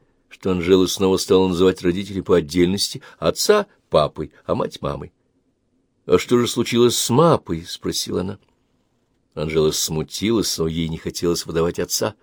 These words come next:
«Мапа!» — она задумчиво посмотрела на потолок. «Куда-то пропал? Или пропала?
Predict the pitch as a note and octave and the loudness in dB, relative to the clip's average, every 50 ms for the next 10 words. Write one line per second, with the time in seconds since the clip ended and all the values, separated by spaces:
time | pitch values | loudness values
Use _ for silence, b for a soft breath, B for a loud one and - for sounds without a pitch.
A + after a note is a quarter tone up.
0 | b b b b b b b b b b b - D3 F3 F3 E3+ - - - F3 | b b b b b b b b b b b 2 4 4 4 4 2 2 4 6
1 | F3+ F#3 F#3 F3 E3+ b b b b b b b - F2+ E2+ D#2+ F2 E2 D#2 F2+ | 6 6 6 4 0 b b b b b b b -6 -4 0 2 2 2 2 2
2 | F2+ F2+ E2 - - G#2 F#2 F2 - b b b b - - - F#2 F2 E2 F2+ | 0 0 0 0 2 2 2 2 2 b b b b -14 -10 -4 -4 -4 -2 0
3 | F2+ F2 F2 F2+ F#2 F2 - - F#2+ F2+ F#2 E2+ - - _ _ _ _ _ - | 2 2 2 2 0 -2 -2 0 2 4 4 2 0 -4 _ _ _ _ _ -4
4 | F3+ F3+ G3 F#3+ G#3 G3 - G3 F#3 F3 - G3 A3+ A#3+ A#3 A#3 - _ _ _ | 2 4 4 6 6 4 6 6 4 6 6 6 6 6 6 4 2 _ _ _
5 | _ _ _ _ _ _ _ _ _ _ - A2+ A2 G2 - G2+ G2 F2 G2+ A2 | _ _ _ _ _ _ _ _ _ _ -4 0 0 2 4 4 4 6 8 6
6 | C#3+ - G3 F3 D#3 | 6 6 4 0 -2